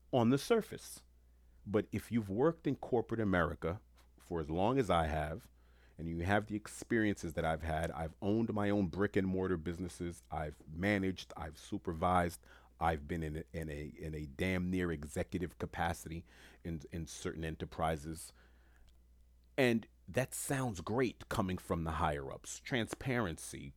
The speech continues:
communicate with us. We're a family, blah, blah, blah. I know this is gonna resonate with a lot of you, especially my listeners in the United States, in the contiguous United States. Watch out for this talk,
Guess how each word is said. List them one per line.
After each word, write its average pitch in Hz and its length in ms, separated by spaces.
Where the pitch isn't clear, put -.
communicate 107 640
with 78 160
us. - 200
We're 87 260
a 85 60
family, 85 680
blah, 85 220
blah, 85 180
blah. 85 300
I 82 80
know 95 120
this - 220
is 98 80
gonna 95 180
resonate 90 440
with 85 160
a 85 40
lot 85 260
of 76 100
you, 73 140
especially 101 400
my 95 140
listeners 90 580
in 87 200
the 82 100
United 80 440
States, - 340
in 71 80
the - 60
contiguous 76 560
United 71 380
States. - 480
Watch 156 340
out 190 180
for - 120
this - 320
talk, - 420